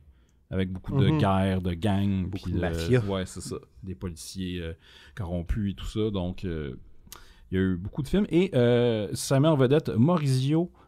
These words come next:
Speaker 1: Merli, qui, euh, lui, c'est particulier parce que, euh, il est devenu très populaire dans ce style-là.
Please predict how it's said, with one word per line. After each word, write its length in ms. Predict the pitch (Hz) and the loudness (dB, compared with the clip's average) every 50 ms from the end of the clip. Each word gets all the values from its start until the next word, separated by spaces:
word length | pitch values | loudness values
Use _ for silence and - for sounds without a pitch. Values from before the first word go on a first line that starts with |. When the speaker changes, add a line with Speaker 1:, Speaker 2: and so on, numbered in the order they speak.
| - | -4
Speaker 1:
Merli, 640 | - 104 123 160 170 151 135 123 120 123 135 170 190 - _ _ _ _ - | 2 4 4 4 4 4 4 2 2 0 -2 -4 -8 -12 _ _ _ _ -12
qui, 240 | - - 151 151 143 135 | -8 -6 -4 -4 -2 0
euh, 200 | 120 113 113 117 | 0 2 4 4
lui, 220 | 117 127 175 208 | 2 2 0 -2
c'est 280 | - - - 123 113 110 | -2 -2 0 0 0 0
particulier 640 | - - 117 113 - - - - 123 110 120 147 143 | 0 -2 -4 -6 -6 -10 -6 -2 0 0 2 2 2
parce 260 | 117 98 98 - - | 2 0 0 -2 -4
que, 300 | - 135 127 131 135 - - _ _ _ - - _ _ _ _ _ _ _ _ _ _ - | -2 0 0 0 -2 -4 -8 _ _ _ -20 -20 _ _ _ _ _ _ _ _ _ _ -10
euh, 140 | 98 95 95 | -8 -6 -4
il 120 | 98 101 110 | -2 0 0
est 60 | 120 | 2
devenu 240 | 135 139 139 175 185 | 4 6 6 4 4
très 180 | - 196 226 | 2 0 2
populaire 500 | 220 226 202 - - 147 139 139 143 143 | 2 2 0 0 0 0 2 2 2 0
dans 140 | 131 - 104 | 0 -2 -2
ce 200 | 104 - - 104 | -4 -4 -6 -6
style-là. 580 | 95 - - - 107 95 90 92 101 123 156 | -6 -8 -8 -8 -8 -6 -4 -4 -4 -4 -4